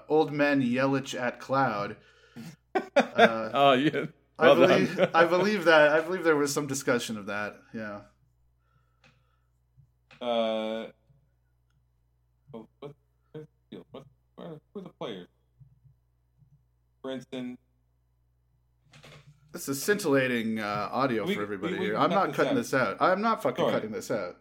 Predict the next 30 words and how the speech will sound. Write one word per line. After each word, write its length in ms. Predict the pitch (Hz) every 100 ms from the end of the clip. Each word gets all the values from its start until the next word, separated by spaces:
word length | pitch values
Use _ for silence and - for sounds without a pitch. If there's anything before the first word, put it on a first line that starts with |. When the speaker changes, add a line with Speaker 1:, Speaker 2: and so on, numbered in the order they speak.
| _ _ _ -
Speaker 2:
Miami 480 | 147 170 202 208 -
acquired 600 | 156 - 143 139 135 127
Lewis 200 | 123 135
Speaker 1:
<laughs> 60 | -
Speaker 2:
Brinson, 540 | 165 165 165 156 - -
uh, 280 | - 113 123
Isan 280 | 139 143 120 107
Diaz, 720 | 170 180 170 160 156 147 - - - _
Monty 300 | 135 156 156
Harrison, 680 | 143 139 131 127 135 127 -
and, 240 | 113 107 107
uh, 140 | 104 101 _
uh, 140 | 113 104 107
Jordan 240 | 117 117
Yamamoto. 680 | 110 110 98 98 92 85 78 _ _ _ _ _ _ -
Um, 320 | 104 101 101 - -
three 180 | 135 127
of 120 | 104
which 300 | 107 107 - _
were, 300 | 95 95 -
uh, 140 | 95 87 _ -
Brinson, 280 | 117 110 104
Diaz, 240 | 107 104 -
and 40 | _
Harrison 300 | 101 101 95
were 80 | 92
among 240 | 90 95
the 60 | 95
Brewers' 380 | 87 98 98 92
top 300 | - 90